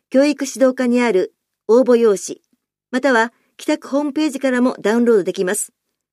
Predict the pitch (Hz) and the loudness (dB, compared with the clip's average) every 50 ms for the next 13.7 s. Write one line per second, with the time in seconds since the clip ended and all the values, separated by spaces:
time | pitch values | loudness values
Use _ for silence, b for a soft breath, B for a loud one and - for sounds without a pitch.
0 | _ _ _ _ _ _ 262 254 254 262 - - - 247 262 277 240 285 285 285 | _ _ _ _ _ _ -2 0 2 0 0 0 2 2 4 4 4 2 2 4
1 | 277 269 254 262 220 214 208 208 - 220 233 247 247 240 - - - 233 233 247 | 2 2 0 0 -2 -4 -4 -4 -2 -2 0 2 2 0 -2 -2 -2 -2 -4 -4
2 | - _ _ _ _ _ _ 208 240 285 277 - 294 285 269 254 269 262 - - | -6 _ _ _ _ _ _ -2 -2 -2 -2 0 0 0 2 2 2 0 0 -2
3 | 190 220 247 247 - - 247 220 202 208 - 208 196 190 - 190 175 - _ _ | -4 -2 -2 -2 -2 -2 -2 0 0 0 -2 -2 -4 -4 -2 -4 -4 -6 _ _
4 | _ _ _ _ _ _ _ _ _ _ _ _ _ _ _ - 214 220 - 262 | _ _ _ _ _ _ _ _ _ _ _ _ _ _ _ -8 -8 -6 -6 -6
5 | 294 294 285 247 - - _ 208 196 - _ - 262 226 175 185 240 - - - | -4 -2 -2 -2 -2 -4 _ -10 -12 -4 _ 0 0 2 0 -2 -4 -4 -8 -16
6 | _ _ _ _ _ _ _ _ _ _ _ _ _ _ _ - 247 294 277 - | _ _ _ _ _ _ _ _ _ _ _ _ _ _ _ -4 -2 -2 -2 -2
7 | - 294 294 285 _ - 247 220 214 208 190 214 208 202 - - 254 285 294 294 | -2 -4 -4 -4 _ 0 0 2 2 2 0 -2 -4 -4 -6 -6 -2 0 0 0
8 | 285 - 240 233 226 - - 226 - 262 254 233 220 214 - 226 202 - - _ | 0 0 0 0 0 -4 -8 -6 -4 -4 -4 -4 -6 -6 -4 -4 -4 -6 -6 _
9 | _ _ _ _ _ _ _ _ _ _ _ _ _ _ 220 247 240 220 214 - | _ _ _ _ _ _ _ _ _ _ _ _ _ _ -4 -2 0 2 0 0
10 | - - 240 254 262 277 269 - 285 269 - - 247 233 214 208 226 - 180 - | 0 2 0 0 0 0 -4 -4 -6 -8 -4 -2 -2 0 0 0 -2 -4 -4 -4
11 | 226 240 240 - 247 240 - - - 196 202 202 - 208 175 - _ _ _ _ | -4 -2 -2 -4 -6 -8 -10 -10 -8 -6 -6 -4 -4 -4 -4 -6 _ _ _ _
12 | _ _ _ _ _ _ _ _ _ _ _ _ _ _ _ _ _ 220 - 277 | _ _ _ _ _ _ _ _ _ _ _ _ _ _ _ _ _ -4 -2 0
13 | 285 277 269 269 269 - - 262 254 - 254 247 - | 0 2 2 0 0 -2 -6 -8 -6 -6 -6 -6 -4